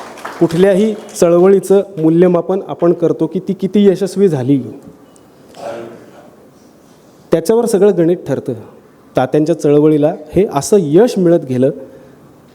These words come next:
तेरा वर्षाच्या कालखंडात संपूर्ण रत्नागिरी ही जात-पात मुक्त करून दाखवली. प्रकटरित्या अस्पृश्यतेच्या पुतळ्याचं दहन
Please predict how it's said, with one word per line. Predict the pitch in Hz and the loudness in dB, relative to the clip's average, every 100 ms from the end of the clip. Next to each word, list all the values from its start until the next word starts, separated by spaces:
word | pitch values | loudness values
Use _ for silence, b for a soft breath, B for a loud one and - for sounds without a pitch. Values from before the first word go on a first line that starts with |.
| - 170 | -4 0
तेरा | 185 226 | 2 4
वर्षाच्या | 214 214 220 208 | 2 2 0 -2
कालखंडात | 202 160 165 165 147 156 156 - | -2 0 0 0 0 0 -2 -8
संपूर्ण | - 175 175 190 208 202 | -2 -2 -2 0 2 2
रत्नागिरी | 208 143 147 165 160 156 165 - - - - | 0 -2 -2 -2 0 0 -2 -4 -16 -20 -14
ही | - 180 | -4 -4
जात-पात | 147 135 165 170 - - 165 175 | -2 -2 -2 -4 -12 -4 -2 -2
मुक्त | 151 185 208 233 | -2 -2 0 0
करून | 180 170 | 2 2
दाखवली. | 151 135 123 123 127 B B B B - - | 2 0 -4 -6 -8 B B B B -6 -2
प्रकटरित्या | 185 233 240 226 220 254 214 - - - - | 0 0 0 0 0 0 0 -4 -14 -20 -10
अस्पृश्यतेच्या | 170 - - 202 - 185 185 190 190 | -8 -6 -4 -2 -2 0 0 0 -2
पुतळ्याचं | - 170 151 208 208 208 | -6 -6 0 2 2 -2
दहन | 151 139 175 240 226 | -4 -2 2 2 0